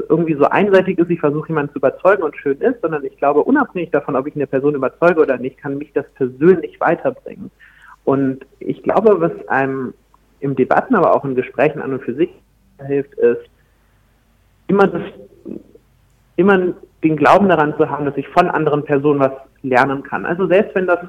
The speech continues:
jemand ist, der Klimawandel leugnet, glaube ich, ist es sehr, sehr interessant zu erfahren, was ist das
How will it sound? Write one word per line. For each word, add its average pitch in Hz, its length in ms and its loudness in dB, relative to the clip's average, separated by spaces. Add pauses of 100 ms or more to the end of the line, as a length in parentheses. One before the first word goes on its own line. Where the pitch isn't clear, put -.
(140)
jemand 165 300 0
ist, 156 220 -6
der 156 120 -2
Klimawandel 139 1160 -2
leugnet, 110 560 -8 (320)
glaube 151 220 6
ich, 156 140 0
ist 151 100 -6
es 156 160 -2
sehr, 170 180 2
sehr 180 100 4
interessant 180 540 -4
zu 147 80 2
erfahren, 147 360 -2
was 139 140 -4
ist - 160 -6
das 220 100 2